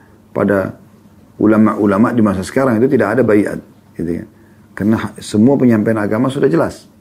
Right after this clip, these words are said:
gitu ya. Sudah disampaikan, jadi tinggal, ya, kita ikuti saja instruksi dari Nabi sallallahu alaihi wasallam. Tapi di masa itu kalau Nabi hidup dan kita hidup, kita membaiat Nabi sallallahu alaihi wasallam. Kemudian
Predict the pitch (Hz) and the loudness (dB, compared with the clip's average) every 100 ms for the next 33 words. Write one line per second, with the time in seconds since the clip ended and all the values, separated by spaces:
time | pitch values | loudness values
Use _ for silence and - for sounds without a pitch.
0 | _ - - - - - - - - - | _ -14 -10 -10 -12 -20 -20 -20 -20 -20
1 | - - - 90 107 101 131 107 87 92 | -20 -6 -4 -2 -2 0 0 0 -2 -2
2 | 110 107 107 131 170 - _ _ _ - | 0 0 2 0 -2 -14 _ _ _ -14
3 | 107 117 - 120 113 117 113 107 104 110 | -10 -6 -2 0 0 0 0 0 0 0
4 | 107 - 107 - 123 156 - - - - | -2 -4 -8 -4 -4 -4 -8 -20 -20 -6
5 | - 104 107 104 101 98 - 92 90 95 | 0 2 2 0 -2 -4 -4 -4 -6 -8
6 | 92 104 131 117 113 113 120 117 147 120 | -4 0 2 2 0 0 0 0 0 0
7 | 117 113 113 139 - 107 113 110 127 135 | 0 2 2 2 2 0 0 2 2 2
8 | 123 120 110 101 110 113 110 - 104 98 | 0 -2 0 2 2 0 -2 -4 -4 -4
9 | 78 - - _ _ - - 107 107 104 | -4 -8 -20 _ _ -20 -6 -2 0 0
10 | 101 104 - 120 101 90 - _ - _ | 0 0 0 -2 0 -2 -8 _ -20 _
11 | - - _ _ - _ _ - - - | -20 -20 _ _ -20 _ _ -20 -20 -20
12 | - - - - - 120 156 | -20 -20 -20 -10 0 2 4